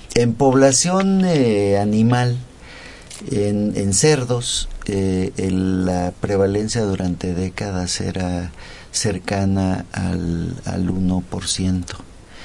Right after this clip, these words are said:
Eh, después fue disminuyendo gradualmente, en parte por las medidas, pero también en parte porque dejó de ser costeable económicamente la producción rústica del cerdo y requería más tecnificación,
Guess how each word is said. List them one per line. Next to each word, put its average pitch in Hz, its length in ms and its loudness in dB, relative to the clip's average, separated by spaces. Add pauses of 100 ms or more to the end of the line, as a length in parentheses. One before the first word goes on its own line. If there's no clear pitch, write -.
(520)
Eh, 92 600 -2
después 110 380 -2
fue 117 320 2
disminuyendo 101 960 0
gradualmente, 98 800 0
en 98 120 0
parte 156 300 -2
por 107 240 -6
las 90 240 -2
medidas, 101 540 0
pero 101 200 0
también 98 400 -2
en 120 140 0
parte 113 400 -6
porque 104 380 -4
dejó 95 400 0
de 113 140 -2
ser 110 280 -2
costeable 98 680 -2
económicamente 92 1160 -2 (540)
la 98 200 2
producción 98 1160 -2
rústica 104 680 -4
del 98 220 -2
cerdo 104 560 -2
y 87 180 -2
requería 98 800 -2
más 101 340 -2
tecnificación, 101 960 -4